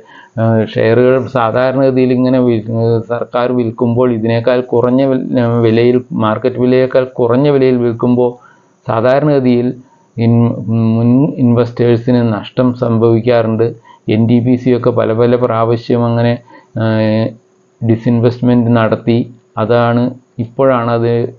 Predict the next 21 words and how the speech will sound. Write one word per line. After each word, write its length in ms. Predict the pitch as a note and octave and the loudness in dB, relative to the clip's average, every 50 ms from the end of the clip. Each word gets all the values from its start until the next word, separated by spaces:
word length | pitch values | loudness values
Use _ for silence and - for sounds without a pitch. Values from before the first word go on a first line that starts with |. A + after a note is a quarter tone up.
| _ - | _ -6
വർഷങ്ങൾ 540 | G#2+ G#2 - - A#2+ A#2 A#2+ B2 B2 B2 | -6 -6 -4 -4 -2 -2 0 2 2 2
എത്രയോ 460 | A#2 A2+ A#2 - B2 B2 B2 B2+ C3 B2+ | 0 0 -2 0 2 2 4 4 4 2
എടുത്തതിന് 360 | A#2 A2+ A2 - A#2+ A#2+ A#2+ | 0 0 -2 -2 -2 -2 -2
ശേഷമാണ് 540 | A2+ B2 A#2 A2+ A2 B2 A#2+ A#2+ A#2 A#2 A#2 | 0 0 0 0 0 0 0 0 2 0 0
ഇപ്പോഴത് 540 | A2 - A#2+ A#2 A#2+ A#2+ A2+ A2+ A#2 A#2 A#2 - - - - - _ _ - | -2 0 0 2 2 2 2 0 -2 -2 -4 -8 -16 -20 -20 -20 _ _ -4
നല്ലൊരു 360 | A2+ A2 A2 A2+ B2 B2 A#2+ | 0 0 2 2 2 2 2
ലെവലിലേക്ക് 560 | A#2+ A#2 A2+ A2 A#2 A2+ A2+ A#2 A#2 A2+ A2 | 2 0 2 2 2 2 2 2 2 0 0
വന്നിട്ടുള്ളത്. 680 | A2 A2 G#2+ G#2+ A2 A2 G2+ - G#2+ G#2 F#2+ G2 G2 G2+ - _ _ _ _ _ _ _ _ - | 0 0 2 0 0 -2 0 0 0 0 0 0 -2 -6 -10 _ _ _ _ _ _ _ _ -4
ഇത്തരം 300 | A#2 A#2 C3 B2+ B2+ B2 | -2 0 0 0 0 0
കാര്യങ്ങൾ 420 | A#2+ A#2 A#2 A#2 A#2+ B2+ B2+ B2+ | 0 0 0 0 0 0 0 0
നമ്മളുടെ 280 | B2 A#2+ B2 B2 A#2+ B2 | 0 0 0 0 0 0
ശ്രദ്ധയിൽ 460 | A#2 - A#2+ A2+ A2 G#2 B2 B2 A#2+ | -2 0 0 0 0 2 2 2 4
വയ്ക്കണം 440 | A#2+ A#2 G#2+ - A#2+ A#2 A#2+ B2+ A#2+ - - | 2 2 2 0 0 -2 -2 -2 -6 -8 -6
എൽ 180 | B2+ A2+ A2 A2 | -4 0 0 0
ഐ 80 | A2+ | 0
സിയിൽ 240 | A2 A2 B2 A#2+ A2 | 0 0 0 0 2
ഇൻവെസ്റ്റ് 460 | A2 A2 A2+ A2+ A2+ A#2 A2+ - B2 | 2 2 2 2 0 0 -2 -4 -4
ചെയ്യുമ്പോഴെന്നും 880 | A#2 A#2 A2+ G#2+ G#2+ G#2+ A2 G#2+ A#2 A#2+ A#2+ A2+ A2+ A2+ A#2 B2 - - - _ _ _ - - - _ - _ _ _ - | -2 0 0 0 0 0 0 2 2 2 2 2 0 0 0 -2 -4 -6 -12 _ _ _ -20 -20 -20 _ -20 _ _ _ -2
ഓർക്കുക. 580 | A#2 A2+ A2 - - A#2+ B2+ C3+ - - - - _ _ _ _ - | -2 -2 -2 0 0 2 2 0 0 -4 -12 -20 _ _ _ _ -2
Thank 220 | A#2 A#2 A#2 A#2+ B2 | 0 2 2 2 2
you. 160 | C3 C#3+ - | 0 0 -2